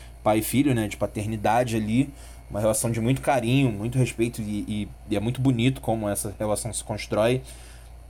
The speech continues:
com eles viajando pelos Estados Unidos para levar a Ellie para um lugar onde essa cura pode ser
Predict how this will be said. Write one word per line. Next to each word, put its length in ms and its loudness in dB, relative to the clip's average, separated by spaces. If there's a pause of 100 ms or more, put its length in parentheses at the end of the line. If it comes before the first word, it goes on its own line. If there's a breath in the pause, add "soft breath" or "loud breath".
(160)
com 180 4
eles 140 4
viajando 400 4
pelos 320 4
Estados 420 0
Unidos 540 -2 (460 soft breath)
para 400 2 (360 loud breath)
levar 600 0 (560)
a 180 2
Ellie 280 2 (1040)
para 420 2
um 140 0
lugar 340 4
onde 420 0
essa 240 0
cura 400 2
pode 340 0
ser 280 -2